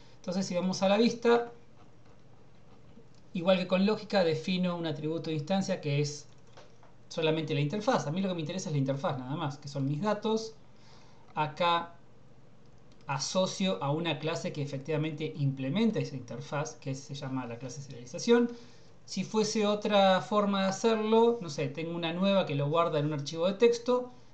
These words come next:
cambiando solamente esta línea de código es suficiente. Cuando yo cargo y cuando yo guardo, solamente me limito a pedirle a esa capa que recupere los datos o que los guarde.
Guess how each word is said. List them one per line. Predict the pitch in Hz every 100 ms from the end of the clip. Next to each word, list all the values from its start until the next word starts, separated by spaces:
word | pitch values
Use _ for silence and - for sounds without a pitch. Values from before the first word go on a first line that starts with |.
| - -
cambiando | 175 160 165 185 196 185
solamente | - 175 175 160 147
esta | - 151
línea | 170 175 170
de | -
código | 180 175 180 190 - -
es | 151
suficiente. | - 135 - - - - - - - - - - - - - - -
Cuando | 151 160
yo | 196 196
cargo | 226 208 147 123 113 - -
y | 147
cuando | 147 143
yo | 143 185
guardo, | 208 226 226 226 226 - - -
solamente | - 247 233 233 233 208
me | 190
limito | 180 226 254 - 185
a | 165
pedirle | 170 214 226 147 127
a | 123
esa | 135 165
capa | 151 202 - 214 220
que | - 143
recupere | 139 143 - 240 226
los | 165 151
datos | 160 156 185 190 - - -
o | -
que | 165
los | 151 139
guarde. | 139 120 117 117 117